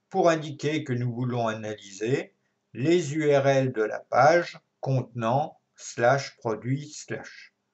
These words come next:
Ainsi, la variable du filtre sera U R L de la page, L'opérateur du filtre sera contient et sa valeur sera produit.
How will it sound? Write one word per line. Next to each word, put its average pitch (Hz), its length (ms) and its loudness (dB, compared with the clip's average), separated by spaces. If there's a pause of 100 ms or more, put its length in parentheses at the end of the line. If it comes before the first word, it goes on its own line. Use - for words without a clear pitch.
(640)
Ainsi, 160 560 -4
la 123 100 4
variable 120 460 2
du 123 140 -6
filtre 131 560 -4
sera 107 680 -2 (260)
U 113 220 -2
R 104 120 -4
L 107 240 -4
de 107 100 -12
la 104 160 -6
page, 233 520 2 (640)
L'opérateur 156 760 4
du 139 160 -4
filtre 135 540 -10
sera 110 640 0 (220)
contient 131 640 -4 (960)
et 156 80 -6
sa 139 180 -2
valeur 117 400 0
sera 123 480 -2
produit. 113 560 -10